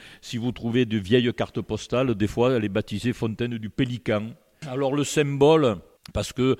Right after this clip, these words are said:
sur la sculpture, il y a le cormoran qui donne la béquée à,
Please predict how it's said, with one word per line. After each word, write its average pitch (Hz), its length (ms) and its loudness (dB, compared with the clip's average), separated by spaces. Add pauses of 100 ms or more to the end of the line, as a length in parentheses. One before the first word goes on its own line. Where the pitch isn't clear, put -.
(220)
sur 113 200 -2
la 113 80 0
sculpture, 127 600 -4
il 113 60 -2
y - 20 0
a 107 60 0
le 107 80 0
cormoran 113 640 -2
qui 98 160 -10
donne 113 360 0
la 107 160 0
béquée 107 520 -2
à, 101 160 0